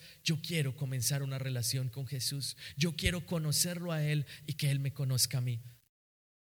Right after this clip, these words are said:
Tengo un primo que compró una motocicleta hace algunos años y se fue a estrenar su motocicleta en las montañas de Colombia, en un paseo como de tres horas.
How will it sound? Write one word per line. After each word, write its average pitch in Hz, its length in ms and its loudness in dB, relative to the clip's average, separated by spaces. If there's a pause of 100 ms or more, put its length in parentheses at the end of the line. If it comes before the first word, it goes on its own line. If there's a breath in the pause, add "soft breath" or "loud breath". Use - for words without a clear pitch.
Tengo 175 200 0
un 165 120 -2
primo 180 380 0
que 147 240 4
compró 147 320 4
una 180 140 -2
motocicleta 151 760 0
hace 147 160 2
algunos 147 420 2
años 131 400 4 (160 loud breath)
y 175 100 4
se 170 140 8
fue 185 540 2 (140)
a 147 100 2
estrenar 165 560 2
su 180 140 -2
motocicleta 147 760 0
en 135 60 0
las 127 140 0
montañas 131 480 0
de 135 100 -2
Colombia, 127 460 0 (420 loud breath)
en 139 140 2
un 185 120 -2
paseo 165 440 2
como 139 200 -2
de 120 80 2
tres 151 360 2
horas. 117 400 -2